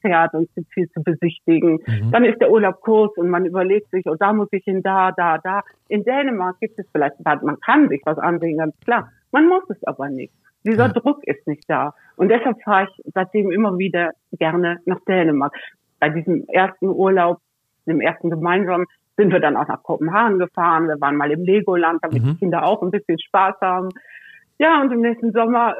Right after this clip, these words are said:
Speaker 1: sind wir dann nach Lünsor gefahren, da wo mein Mann immer so gerne hinfährt.
Speaker 2: Und da hat
Speaker 1: Und
Speaker 2: er dir
Speaker 1: das war
Speaker 2: sozusagen gezeigt, wo er sozusagen, ja, seine Kindheit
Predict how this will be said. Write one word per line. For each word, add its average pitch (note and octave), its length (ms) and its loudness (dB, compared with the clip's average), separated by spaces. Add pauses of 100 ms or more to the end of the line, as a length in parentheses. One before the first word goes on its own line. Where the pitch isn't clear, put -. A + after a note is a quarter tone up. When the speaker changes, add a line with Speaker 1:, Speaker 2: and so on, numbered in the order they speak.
(140)
Speaker 1:
sind A3 140 -2
wir G#3 80 -2
dann F#3 140 0
nach E3+ 120 -4
Lünsor F3 480 -4
gefahren, D#3 440 -2
da D#3+ 140 0
wo F3+ 120 -8
mein F3+ 220 -2
Mann E3+ 280 0
immer C#3+ 220 -6 (100)
so C#3+ 100 -10
gerne C#3+ 380 -4 (100)
hinfährt. - 480 -6 (180)
Speaker 2:
Und G#2+ 140 -10
da F#2 140 -14
hat F#2+ 160 -8
Speaker 1:
Und F3+ 80 4
Speaker 2:
er F#3+ 140 4
dir G3 80 2
Speaker 1:
das G2+ 120 0
war F3 100 4
Speaker 2:
sozusagen A2 480 2
gezeigt, G#2 520 -4
wo A2 100 -4
er G#2 200 -4
sozusagen, G#2 680 -6
ja, C3 200 -4
seine G2+ 200 -2
Kindheit A2+ 540 -4